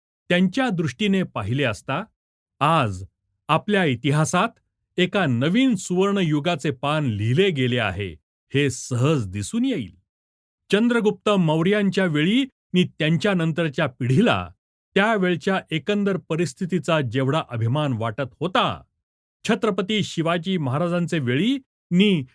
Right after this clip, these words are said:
त्यानंतर महाराष्ट्रात जन्मलेल्या पिढीला आपल्या लोकांच्या विषयी जेवढा अभिमान वाटत होता, आपण यावेळी जन्माला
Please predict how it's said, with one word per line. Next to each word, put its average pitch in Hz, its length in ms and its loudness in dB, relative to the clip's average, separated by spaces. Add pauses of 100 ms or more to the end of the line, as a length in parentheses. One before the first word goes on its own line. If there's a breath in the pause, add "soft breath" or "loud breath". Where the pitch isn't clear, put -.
(180 soft breath)
त्यानंतर 214 580 2
महाराष्ट्रात 160 840 0
जन्मलेल्या 175 580 0
पिढीला 139 560 0 (280)
आपल्या 160 340 2
लोकांच्या 185 560 0
विषयी 165 360 0
जेवढा 131 460 0
अभिमान 131 400 0
वाटत 113 440 -4
होता, 127 460 -2 (800)
आपण 113 500 0 (360)
यावेळी 185 560 2
जन्माला 139 580 0